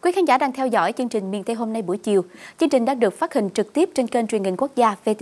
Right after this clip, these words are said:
V Cần Thơ, Đài truyền hình Việt Nam. Sau đây là những tin tức chính trị xã hội quan trọng.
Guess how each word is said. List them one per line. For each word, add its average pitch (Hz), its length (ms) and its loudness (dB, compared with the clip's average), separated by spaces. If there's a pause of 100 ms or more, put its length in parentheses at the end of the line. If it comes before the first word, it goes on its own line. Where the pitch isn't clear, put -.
V 214 120 0
Cần 190 140 -2
Thơ, 226 220 0 (220)
Đài 214 120 4
truyền 202 160 -4
hình 185 100 -2
Việt 180 160 -2
Nam. 208 180 2 (460)
Sau 320 160 6
đây 294 180 6
là 262 120 4
những 208 160 -2
tin 262 140 2
tức 330 220 -2
chính 277 180 0
trị 208 180 2
xã 180 140 2
hội 190 180 0
quan 226 180 -4
trọng. 165 260 2